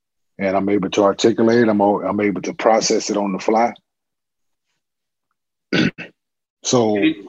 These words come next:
Speaker 2: and your
Speaker 1: if I
Speaker 2: experienced
Speaker 1: think some
Speaker 2: coaches are
Speaker 1: things
Speaker 2: cool.
Speaker 1: need to, if I, if I think some things need to change and certain adjustments needs to be made, absolutely, I'm gonna say something. And if you don't agree with it, guess what I'm gonna do?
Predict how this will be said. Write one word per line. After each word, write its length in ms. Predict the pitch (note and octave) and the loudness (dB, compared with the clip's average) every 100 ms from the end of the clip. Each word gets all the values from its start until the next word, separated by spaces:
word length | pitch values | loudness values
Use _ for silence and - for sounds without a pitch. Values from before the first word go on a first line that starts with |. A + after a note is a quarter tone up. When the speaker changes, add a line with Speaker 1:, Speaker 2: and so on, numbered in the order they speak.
| - | -6
Speaker 2:
and 140 | D#3 | 2
your 160 | E3 E3 | 4 4
Speaker 1:
if 60 | A#2+ | 4
I 40 | |
Speaker 2:
experienced 360 | A#2+ - D3 - | 4 6 6 4
Speaker 1:
think 0 | |
some 120 | A2+ | 2
Speaker 2:
coaches 180 | - C#3 | 4 2
are 40 | B2 | 2
Speaker 1:
things 80 | |
Speaker 2:
cool. 260 | A#2+ E3 E3+ | 4 4 4
Speaker 1:
need 80 | - | -2
to, 140 | - - - | -8 -6 -6
if 120 | B2 | 0
I, 180 | C3 A#2+ _ _ - - | 0 0 _ _ -20 -10
if 100 | G#2+ | 2
I 120 | B2+ | 2
think 280 | B2+ C#3 C#3+ | 4 0 0
some 200 | - A#2 | -2 -4
things 320 | C#3 B2+ A2 A2+ | 0 0 0 0
need 160 | G#2+ | -2
to 80 | G2 | -2
change 500 | - B2 C3 A#2 G2 | 0 2 2 0 0
and 160 | G2+ F#2+ | -2 -2
certain 280 | A#2 G#2+ | 0 0
adjustments 500 | F#2+ F2+ B2+ A2 G#2 | -2 2 2 2 -2
needs 160 | G#2+ G2+ | -2 -4
to 60 | F2 | -2
be 160 | G2+ | -2
made, 300 | G#2 B2 A2 G#2+ | 2 2 2 2
absolutely, 720 | D3+ - - F2+ D3+ D3 A2 | 0 0 -6 2 4 6 4
I'm 140 | F#2+ | -2
gonna 80 | F#2 | -4
say 220 | - F2 | -6 -8
something. 280 | - E2 D2 _ _ _ _ _ _ _ _ _ _ _ _ - | -10 -14 -18 _ _ _ _ _ _ _ _ _ _ _ _ -6
And 200 | B2+ A#2+ | -2 -2
if 160 | G2 C3 | 0 4
you 120 | C#3+ | 6
don't 220 | C3+ A2+ | 6 2
agree 300 | G2+ C3 F#3 | 2 6 6
with 180 | B2+ B2 | 8 6
it, 160 | C3 - _ _ _ _ _ _ _ _ _ _ _ _ _ _ _ _ - | 4 -2 _ _ _ _ _ _ _ _ _ _ _ _ _ _ _ _ -8
guess 240 | B2 C3+ - | 0 2 4
what 80 | |
I'm 120 | C3 A2+ | 2 2
gonna 180 | E2+ | -2
do? 100 | E2+ | -8